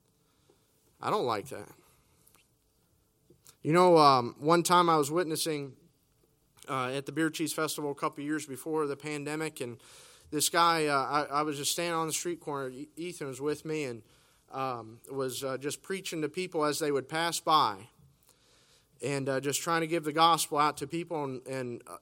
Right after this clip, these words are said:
other people would sit across the street corner, and they would listen, and they would, <laughs> they would try to act like they weren't really listening, but they were, they were parked there for a while, and, uh, they were, they were listening, and one guy comes up to me with a beer in his hand and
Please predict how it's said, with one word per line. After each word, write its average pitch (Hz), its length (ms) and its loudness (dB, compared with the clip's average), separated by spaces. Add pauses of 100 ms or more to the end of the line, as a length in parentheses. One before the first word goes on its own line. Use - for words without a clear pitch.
other 165 220 2
people 180 360 -6
would 143 140 0
sit 180 220 0
across 165 400 0
the 143 80 -2
street 175 300 -4
corner, 170 360 0
and 147 100 -2
they 147 80 -2
would 139 120 -4
listen, 160 460 -2
and 127 320 -6
they 143 140 -2
would, 135 180 -4 (340)
<laughs> - 320 -20
they 156 140 2
would 147 140 0
try 170 180 2
to 165 80 2
act 156 260 4
like 143 180 0
they 147 80 0
weren't 156 220 -2
really 151 220 0
listening, 151 560 -4
but 131 160 -4
they 147 120 -2
were, 147 240 0 (300)
they 147 120 -4
were 139 100 0
parked 156 320 -2
there 143 180 -4
for 143 160 -4
a 139 60 -2
while, 147 460 4 (600)
and, 143 320 0
uh, 127 160 4
they 147 160 2
were, 143 180 2
they 147 140 2
were 151 100 4
listening, 156 420 2
and 135 120 -2
one 170 140 2
guy 160 220 6
comes 156 320 -2
up 160 180 0
to 165 120 -4
me 160 140 -2
with 135 100 -2
a 127 60 -2
beer 156 240 0
in 151 60 0
his 139 140 -2
hand 160 360 -2
and 120 180 -8